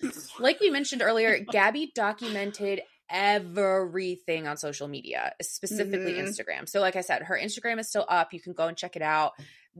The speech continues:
Speaker 2: You can't leave any comments, but,
Speaker 1: That feels
Speaker 2: like
Speaker 1: morbid to me. I don't know.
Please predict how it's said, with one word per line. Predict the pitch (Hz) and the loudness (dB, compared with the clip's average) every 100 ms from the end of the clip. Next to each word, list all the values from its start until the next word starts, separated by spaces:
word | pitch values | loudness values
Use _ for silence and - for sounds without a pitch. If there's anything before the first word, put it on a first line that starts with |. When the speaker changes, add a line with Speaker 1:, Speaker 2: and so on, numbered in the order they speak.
| - | -10
Speaker 2:
You | 208 | -4
can't | 214 202 | 0 2
leave | 226 | 2
any | 226 | -2
comments, | 214 185 180 175 170 - | 0 0 0 -2 -4 2
but, | 175 | 4
Speaker 1:
That | 302 | 6
feels | 339 339 285 | 6 6 6
Speaker 2:
like | 226 | 4
Speaker 1:
morbid | 190 185 185 175 | 2 0 0 -2
to | - | -4
me. | 196 165 185 | -4 -4 -4
I | 233 | -6
don't | 220 - - | -10 -10 -12
know. | - - | -12 -14